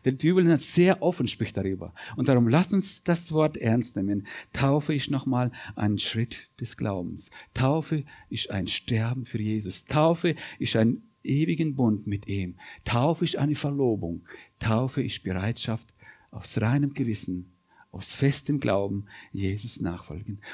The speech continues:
Und das wünsche ich jedem, der noch diesen Schritt nicht getan hat, der noch nicht weiß, der unsicher ist, der hat viele Fragen. Aber lasst uns da weitergehen. Lasst uns fragen, was sagt Jesus so vieles uns in der Bibel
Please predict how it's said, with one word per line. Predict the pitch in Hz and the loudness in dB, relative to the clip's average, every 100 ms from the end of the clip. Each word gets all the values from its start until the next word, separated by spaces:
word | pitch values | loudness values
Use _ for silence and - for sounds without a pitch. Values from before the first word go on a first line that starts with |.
| - | 2
Und | 147 | 4
das | 165 156 | 4 2
wünsche | 175 - | 0 -2
ich | - | 0
jedem, | 165 160 127 101 - - | 4 6 4 2 -2 4
der | 131 | 4
noch | 135 | 4
diesen | - 143 170 | 2 4 4
Schritt | - - | 2 2
nicht | 160 - | 2 2
getan | - 131 151 131 | 0 4 6 4
hat, | 101 - - | 2 -4 0
der | 156 | 4
noch | 180 170 | 6 6
nicht | 180 | 4
weiß, | 170 156 175 | 6 6 6
der | 175 175 | 4 4
unsicher | 175 214 147 131 | 4 4 4 4
ist, | 110 110 | 4 4
der | 190 | 4
hat | - | 6
viele | 208 | 2
Fragen. | - 190 214 214 143 113 - - 131 | 6 8 8 8 6 2 0 -6 0
Aber | 135 | 4
lasst | 143 151 208 214 | 6 8 6 4
uns | 226 - | 0 2
da | 196 190 196 - - | 4 2 0 -6 -2
weitergehen. | 147 165 160 139 127 123 | 4 6 4 4 6 6
Lasst | 196 202 | 6 4
uns | 214 | 0
fragen, | - 190 185 156 117 - - 131 | 4 6 8 8 4 2 -6 -2
was | 139 170 - - - | 2 4 4 2 -2
sagt | - 127 127 - - | 0 2 0 -4 -20
Jesus | - 110 107 123 - - - _ | -4 -2 -2 -4 -8 -16 -20 _
so | - - 151 143 139 - _ _ | -6 2 4 4 -2 -14 _ _
vieles | - - 147 147 135 - | -8 0 2 4 4 2
uns | 98 - - _ - | -2 -4 -10 _ -6
in | 107 | -2
der | 113 | -2
Bibel | 107 98 82 | -2 -4 -6